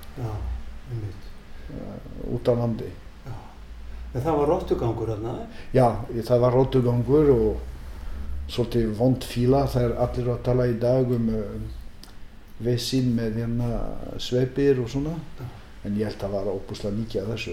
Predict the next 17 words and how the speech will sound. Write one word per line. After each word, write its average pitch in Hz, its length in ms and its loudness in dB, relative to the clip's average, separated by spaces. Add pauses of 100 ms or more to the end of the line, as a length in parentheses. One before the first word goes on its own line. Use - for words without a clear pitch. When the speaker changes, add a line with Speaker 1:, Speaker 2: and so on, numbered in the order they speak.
Speaker 2:
Það 95 180 -6
var 87 100 -6
svaka 120 560 2
líkt - 480 0
á 104 160 0
leið 135 300 8
að 113 240 2
vatni 131 400 4 (100)
og 110 60 2 (100)
timbur 131 380 4
eru 113 140 0
saman 127 440 2
og 107 140 -2
það 117 80 4
er 113 80 2
leikur. 123 400 0 (340)
Speaker 1:
Já. 123 120 -2